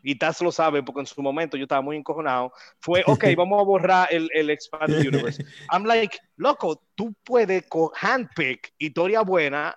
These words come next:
Speaker 1: hay
Speaker 2: Sí.
Speaker 1: historias geniales y hay historias malas, coge la buena, modifícala
Speaker 2: Y
Speaker 1: un ch-, pero tú tienes material de donde trabajar, no arranque del culo,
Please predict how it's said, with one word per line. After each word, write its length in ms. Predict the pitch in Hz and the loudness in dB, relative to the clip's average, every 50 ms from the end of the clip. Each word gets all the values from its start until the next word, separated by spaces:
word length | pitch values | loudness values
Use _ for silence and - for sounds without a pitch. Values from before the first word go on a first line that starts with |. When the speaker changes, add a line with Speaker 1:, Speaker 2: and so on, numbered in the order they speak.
| - | -4
Speaker 1:
hay 120 | - 139 151 | 0 4 6
Speaker 2:
Sí. 60 | 165 | 6
Speaker 1:
historias 320 | 165 151 143 131 135 143 - | 6 6 6 4 2 0 -2
geniales 540 | 196 170 175 175 156 139 131 131 135 127 | -2 -4 -2 -2 -2 -2 0 0 -2 -2
y 60 | 127 143 | 0 0
hay 100 | 147 151 | 0 0
historias 300 | 147 - 170 170 185 185 | -2 -4 -4 -2 -2 -2
malas, 320 | 175 143 127 123 135 135 - - - - _ _ _ | 0 0 0 0 0 -2 -4 -8 -20 -20 _ _ _
coge 260 | - 185 208 214 247 | 2 2 4 4 4
la 100 | 262 254 | 4 4
buena, 460 | 240 196 196 180 160 151 151 156 165 - - _ _ - | 4 4 2 2 2 2 0 0 -2 -4 -8 _ _ -8
modifícala 600 | 160 165 170 - 165 170 156 151 156 - 254 254 | -6 -6 -4 -4 -4 -2 -2 0 0 2 2 2
Speaker 2:
Y 40 | 247 | 0
Speaker 1:
un 40 | 196 | 0
ch-, 80 | - - | -4 -6
pero 140 | - 170 165 | -6 -6 -4
tú 120 | - 202 | -6 -8
tienes 380 | 196 - 196 226 254 254 226 208 | -12 -6 -2 0 0 2 2 2
material 500 | 185 175 165 175 160 160 175 175 165 151 | 0 0 0 0 0 2 2 0 2 2
de 80 | 151 | 2
donde 220 | 160 151 156 160 170 | 2 2 2 0 -2
trabajar, 420 | - 151 156 147 143 131 165 160 143 | 0 0 0 0 0 0 0 -2 0
no 100 | 143 165 | 0 0
arranque 380 | 180 175 208 208 214 196 - 214 | 0 2 0 0 0 0 0 0
del 240 | 208 196 175 - | 0 0 -2 -4
culo, 400 | - - 226 208 147 135 143 170 | -6 -4 -2 0 0 0 0 -2